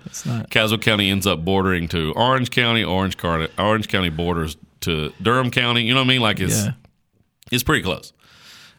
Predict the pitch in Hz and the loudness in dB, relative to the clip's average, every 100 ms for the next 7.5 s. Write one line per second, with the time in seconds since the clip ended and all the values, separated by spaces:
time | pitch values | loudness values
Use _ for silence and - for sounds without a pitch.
0 | - 110 98 92 87 - _ 98 113 131 | -2 0 0 -2 -6 -14 _ -8 -2 -2
1 | 123 107 98 104 98 85 101 120 98 90 | 2 0 0 0 -2 -2 0 0 0 -4
2 | 80 104 107 - 90 82 76 - - 139 | -2 -2 -2 -4 -4 -4 -8 -6 0 0
3 | 95 85 85 95 87 87 95 113 85 65 | 0 -2 -2 -8 -6 -4 0 0 -2 -12
4 | 55 - 80 117 120 104 87 90 82 80 | -12 -12 -6 -2 0 0 -2 -6 -6 -4
5 | 110 113 82 76 69 76 _ _ _ 92 | -2 -2 -2 -6 -6 -10 _ _ _ 0
6 | 92 80 78 71 73 - 90 90 113 98 | 0 0 -6 -6 -10 -4 -2 0 0 0
7 | 80 85 73 60 | -2 -4 -6 -8